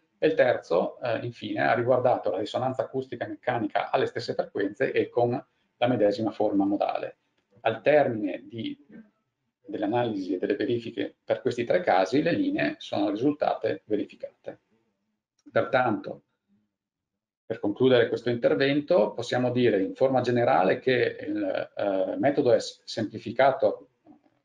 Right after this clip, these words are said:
l'approccio che abbiamo visto relativo alle linee guida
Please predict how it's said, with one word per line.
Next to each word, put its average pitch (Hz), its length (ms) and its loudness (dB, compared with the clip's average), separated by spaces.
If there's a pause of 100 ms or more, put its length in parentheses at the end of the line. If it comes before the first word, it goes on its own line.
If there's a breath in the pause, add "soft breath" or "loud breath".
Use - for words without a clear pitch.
(160)
l'approccio - 380 -2
che - 60 -12
abbiamo 113 220 -4
visto 113 500 -2
relativo 117 440 0
alle 113 120 0
linee 117 260 -4
guida 120 440 -4